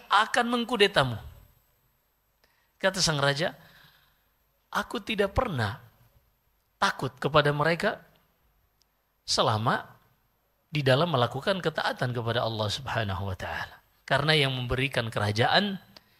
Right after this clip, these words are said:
yang menjadikanku raja adalah Allah, bukan sang rakyat ini." Maka Najasyi pada saat itu pun ia masuk Islam.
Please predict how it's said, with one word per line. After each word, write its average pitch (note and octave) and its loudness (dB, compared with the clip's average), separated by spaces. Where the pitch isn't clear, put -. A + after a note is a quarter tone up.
yang C3 0
menjadikanku B2 0
raja D3 0
adalah D#3 2
Allah, A#3 2
bukan E3+ -2
sang B3+ -2
rakyat C#3+ 0
ini." A2 -4
Maka D3 2
Najasyi F#3+ 4
pada F3 2
saat F3+ 2
itu F#3 -6
pun G3 -6
ia D3 2
masuk C3 0
Islam. G2+ -2